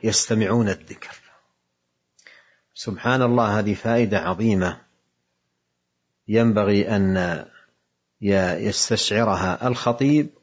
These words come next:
وأيضا المصلون، أنهم يشاركهم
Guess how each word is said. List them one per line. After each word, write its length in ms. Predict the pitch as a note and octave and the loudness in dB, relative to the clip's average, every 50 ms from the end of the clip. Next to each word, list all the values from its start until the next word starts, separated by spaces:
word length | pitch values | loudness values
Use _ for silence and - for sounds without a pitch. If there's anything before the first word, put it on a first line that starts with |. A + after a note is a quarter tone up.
| _ | _
وأيضا 1120 | - - - - - - A2+ A2+ A2+ G#2+ A2 - - C#3 D3 C#3+ B2+ C3+ C3+ C3+ C#3 - - _ _ _ _ _ _ _ _ _ _ _ _ _ _ _ _ - | -18 -16 -14 -10 -6 -2 0 2 2 0 0 0 0 0 0 2 2 2 2 2 0 0 -4 _ _ _ _ _ _ _ _ _ _ _ _ _ _ _ _ 0
المصلون، 800 | B2 A#2+ A#2+ A2+ G#2 - - G#2+ G2+ G2 G2+ G#2+ G#2 - D#2+ - - _ _ _ _ _ _ _ _ _ _ _ _ _ _ _ _ _ _ _ _ _ _ _ _ _ _ - | 2 2 2 2 2 0 0 0 0 2 2 2 0 -2 -4 -10 -20 _ _ _ _ _ _ _ _ _ _ _ _ _ _ _ _ _ _ _ _ _ _ _ _ _ _ -2
أنهم 360 | A#2 A#2 B2 A#2+ A2+ A2 A#2 A2 | 0 2 4 4 4 4 2 2
يشاركهم 800 | G2+ - - A#2 A#2 A#2+ B2+ B2 - G#2+ F2+ F2 F2 E2 - | 2 2 2 2 4 2 0 0 -2 -6 -4 -4 -4 -6 -8